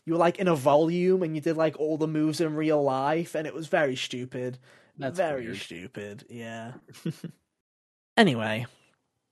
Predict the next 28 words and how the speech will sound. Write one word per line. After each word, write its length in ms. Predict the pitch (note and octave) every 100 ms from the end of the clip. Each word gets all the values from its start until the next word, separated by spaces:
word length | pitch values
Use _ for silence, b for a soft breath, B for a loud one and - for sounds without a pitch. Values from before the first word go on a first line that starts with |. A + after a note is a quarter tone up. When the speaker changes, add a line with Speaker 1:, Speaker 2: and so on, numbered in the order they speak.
| _ _ _ _ _ _ - -
Speaker 1:
let's 140 | F3
talk 160 | - D3
about 160 | E3 C#3+
the 80 |
actual 300 | C3 B2 A#2+
Assassin's 380 | A2+ A2+ A#2 A#2
Creed 200 | - A2
news, 340 | A2 G#2+ A2 A#2+
right? 260 | A2+ -
So, 300 | - B2 A2+ -
first 340 | F3 F3+ -
one 260 | C3 B2 C3
is 460 | B2+ B2+ A#2+ B2+ -
Assassin's 440 | - D#3 - D3
Creed 320 | - C3+ B2
Mirage, 520 | B2+ A#2 A#2 B2 B2+
which 180 | C3 -
is 80 | A#2+
the 60 | B2+
new 100 | B2
Assassin's 400 | A#2+ B2 A#2+ B2
Creed 280 | - B2 A#2+
game, 280 | A#2 A#2 B2 B B
which 260 | C3 B2 -
apparently 460 | C#3+ D#3 D#3 D3 D3+
we 160 | C#3+
are 120 | C3+ C3
that 260 | D3 D3+